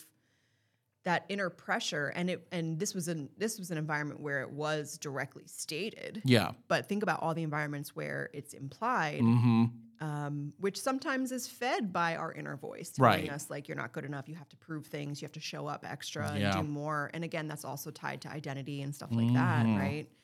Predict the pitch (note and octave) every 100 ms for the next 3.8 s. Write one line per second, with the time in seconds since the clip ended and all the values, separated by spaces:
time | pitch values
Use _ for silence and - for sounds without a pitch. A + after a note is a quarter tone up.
0 | _ _ _ _ _ - G#3 F3 D#3 D3+
1 | D3+ - _ _ _ _ _ _ _ _
2 | - F3+ - - - - - A3+ F#3+ G3
3 | A3+ F#3 - G3 F#3+ F3+ E3+